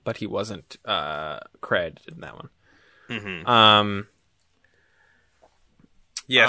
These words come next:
Speaker 2: so,
Speaker 1: uh,
Speaker 2: so the, the, he, he ends up kinda trying to sleep on the roof of the building, um, that, that the, that the other two characters live in, and the kid is, you know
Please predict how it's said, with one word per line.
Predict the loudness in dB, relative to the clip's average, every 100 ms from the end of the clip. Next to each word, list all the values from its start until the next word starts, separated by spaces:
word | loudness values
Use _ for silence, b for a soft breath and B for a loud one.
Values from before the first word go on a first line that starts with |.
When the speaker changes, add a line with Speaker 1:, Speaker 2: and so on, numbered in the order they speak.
| 8
Speaker 2:
so, | 6
Speaker 1:
uh, | 4 -2 _ _ _ -2
Speaker 2:
so | 2 2
the, | 2 -2 -6 _
the, | -2 4 4 2
he, | 0 2 2
he | 0 4
ends | 4 6
up | 4 4
kinda | 0 0
trying | 2 0 2
to | -2
sleep | -2 -2 0 -2 2
on | 0 0
the | -4
roof | -4 -4 -4 -4 -2
of | 2 2 2
the | 0
building, | 0 -2 -4 -6 -8 -16 b b b _
um, | 2 4 2 -2 -10 -14
that, | 2 2 4
that | 0 0 2
the, | 2 2 -6 -12
that | -6 -6 _ _
the | 4 4
other | 4 0
two | -2 -2
characters | 0 6 6 4 -2 -2 -2 -6 -6
live | -4 -2
in, | 0 -4 -6 -18 B B B 4
and | 4 4 -4 -4
the | -4
kid | 4 6 6
is, | 2 -2 -10 -6
you | -2
know | -2